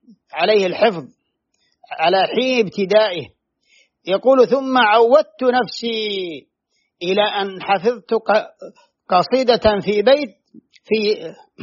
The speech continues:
في، في ليلة وهي قرب من مائة بيت، من مائتي بيت، من مائتي بيت". سئل الإمام مالك: "ما دواء النسيان؟" قال: "مداومة النظر في الكتب، مداومة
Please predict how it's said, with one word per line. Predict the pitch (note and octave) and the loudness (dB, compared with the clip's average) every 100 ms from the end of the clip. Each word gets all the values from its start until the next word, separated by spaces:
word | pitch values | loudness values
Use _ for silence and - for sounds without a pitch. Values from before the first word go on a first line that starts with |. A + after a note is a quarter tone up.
| - - | -18 -8
في، | - G#3+ G3+ F3+ - _ | 0 0 0 -6 -14 _
في | G3+ G#3 | 2 4
ليلة | C4+ D#4 D#4 C#4+ - _ - - _ - | 4 4 0 -2 -8 _ -20 -20 _ 0
وهي | F#3+ G3+ G#3+ | 2 4 2
قرب | G#3+ C#4+ C4 A#3 | 4 4 2 -6
من | A3+ | -4
مائة | A#3 C#4+ A3+ G3 | -2 -2 -2 0
بيت، | F#3+ G#3 F#3 _ - | 0 0 -2 _ -6
من | G#3 A3+ | -4 -4
مائتي | A3+ G3 - C#4+ A3 | -4 0 2 0 0
بيت، | G#3 F3 - _ _ _ _ _ _ - | -2 -2 -8 _ _ _ _ _ _ -16
من | E3 | -10
مائتي | G3 F#3 - A#3+ C4 G#3 | -6 -6 0 2 2 4
بيت". | G3+ G3 D3+ _ _ _ _ _ | 2 2 -4 _ _ _ _ _
سئل | - - D4+ C#4+ B3 | -16 -4 -2 2 2
الإمام | B3 A3+ A#3 B3+ A#3+ G3+ F#3+ - _ _ F3 | 0 0 2 2 2 -2 -12 -20 _ _ -4
مالك: | G3+ A#3 A#3 D#3+ | 0 0 0 -4
"ما | F3 G#3 | -2 0
دواء | A3+ A#3 A3+ | 4 4 2
النسيان؟" | G#3+ G#3 - A#3 C4+ D4 G3+ E3 _ _ _ _ - | -2 -8 0 2 2 0 -8 -20 _ _ _ _ 2
قال: | F#3+ G3+ G3 | 4 4 0
"مداومة | G3+ G3 G3 G#3+ G3 G3 | 0 2 4 2 0 -4
النظر | F#3+ G#3 G#3 F#3 | -2 0 2 0
في | E3 | -2
الكتب، | D#3+ G#3 E3 A#2+ _ | -2 -2 -2 -12 _
مداومة | D3 D#3 F#3 F3+ | -10 -2 -2 -2